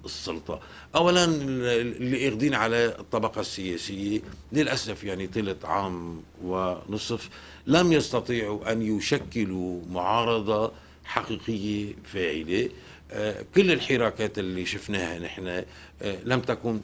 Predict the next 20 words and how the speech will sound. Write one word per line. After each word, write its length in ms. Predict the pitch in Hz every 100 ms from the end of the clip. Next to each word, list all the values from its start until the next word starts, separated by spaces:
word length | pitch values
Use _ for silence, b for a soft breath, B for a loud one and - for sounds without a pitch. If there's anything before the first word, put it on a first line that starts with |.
| -
بعيدة 520 | 104 98 123 113 95
عن 140 | 78 95
السلطة. 400 | 92 110 95 95
لذلك 380 | 87 107 98
أنا 160 | 104 104
كتير 260 | 101 147 151
كنت 200 | 127 117
استعمل 540 | 110 117 107 101 95 B B -
تعبير 380 | 104 95 113 104
صراع 400 | - 107 117 107
السلطة، 580 | - - 117 - 80 - - -
يعني 280 | 78 69 76 - B B -
بالعكس 320 | 123 127 123
بتمنى 460 | 104 - 143 139 107
أن 100 | 101
يكون 240 | 90 110
هناك 260 | 90 95 90
في 240 | - 95
معارضة 440 | 98 82 95 95 87
جدية. 280 | 87 78 90